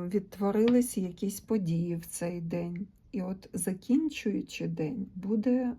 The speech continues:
е, просто от вже лягаючи в ліжко, буде багато, е, думати, е, з-, як пригадувати цей день з якимись подробицями.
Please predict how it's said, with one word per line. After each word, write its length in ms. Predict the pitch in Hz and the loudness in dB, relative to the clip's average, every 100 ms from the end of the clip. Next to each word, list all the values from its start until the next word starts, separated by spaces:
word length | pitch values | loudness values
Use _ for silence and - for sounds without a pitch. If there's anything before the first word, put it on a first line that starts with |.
| - | -8
е, 440 | 185 180 185 190 185 - | -8 -6 -6 -6 -6 -8
просто 360 | 208 202 - 185 | -4 -4 -4 -6
от 160 | 180 | -4
вже 400 | 214 214 175 226 | -6 -6 0 2
лягаючи 640 | 294 226 208 220 208 - 190 | 4 4 2 0 0 -2 -4
в 100 | 202 | -2
ліжко, 460 | 156 160 - - 208 _ - - - - - | -2 -4 -10 -14 -14 _ -20 -20 -20 -20 -10
буде 260 | 175 233 240 | 0 4 4
багато, 840 | 170 196 214 220 262 254 214 208 - | 2 0 0 0 2 2 2 0 -2
е, 80 | - | -4
думати, 840 | 190 180 175 208 233 233 190 - | -4 -2 0 2 4 2 -2 -6
е, 300 | 185 185 190 262 269 202 202 202 202 196 | -8 -6 -6 -6 -4 -4 -2 -4 -4 -4
з-, 280 | 190 - - _ _ _ _ - | -6 -10 -16 _ _ _ _ -6
як 500 | 190 202 202 - - | -2 -2 -4 -10 -16
пригадувати 1040 | - 208 208 202 190 175 165 170 170 - 175 | -6 -2 0 0 -2 -2 -4 -4 -6 -6 -8
цей 360 | - 185 175 | -6 -6 -4
день 420 | 165 202 254 302 - | -2 0 0 -2 -8
з 140 | - | -6
якимись 580 | 202 190 190 220 202 202 | -2 -2 0 2 2 0
подробицями. 1080 | - 190 165 180 170 - - - - - 170 | -6 -6 -4 -2 -2 -4 -6 -8 -8 -6 -8